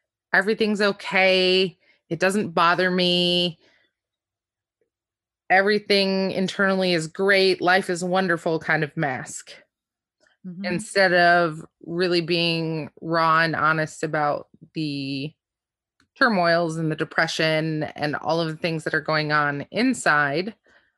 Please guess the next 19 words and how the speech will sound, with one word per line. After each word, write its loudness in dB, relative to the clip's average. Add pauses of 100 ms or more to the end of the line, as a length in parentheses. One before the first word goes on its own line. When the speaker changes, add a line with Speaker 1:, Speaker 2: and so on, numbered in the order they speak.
(300)
Speaker 1:
Um, -2
I -2
have -4
gotten -2
better 2
with -2
it -2 (180)
over -2
the -2
Speaker 2:
Mm-hmm. 0
Speaker 1:
years, -4 (220)
but 0 (160)
that's 0
really, -2
that's -2
my 0
mask. -4 (640)
Speaker 2:
Yeah. 2
Speaker 1:
Um, -6